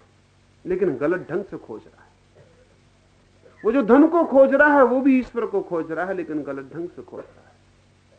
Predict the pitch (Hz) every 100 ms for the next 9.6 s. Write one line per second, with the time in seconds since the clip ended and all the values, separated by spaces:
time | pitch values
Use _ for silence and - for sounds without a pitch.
0 | _ _ _ - - _ _ _ _ _
1 | _ _ _ _ _ _ _ _ _ _
2 | _ _ - - _ 185 294 294 320 -
3 | 226 262 254 240 240 226 226 220 226 226
4 | 208 202 190 165 196 196 190 190 180 -
5 | _ - - 175 160 151 160 156 160 180
6 | 214 185 123 127 123 131 117 131 120 139
7 | 160 190 220 208 214 202 247 269 220 196
8 | 185 175 156 160 156 151 170 170 160 156
9 | 165 208 - 156 - -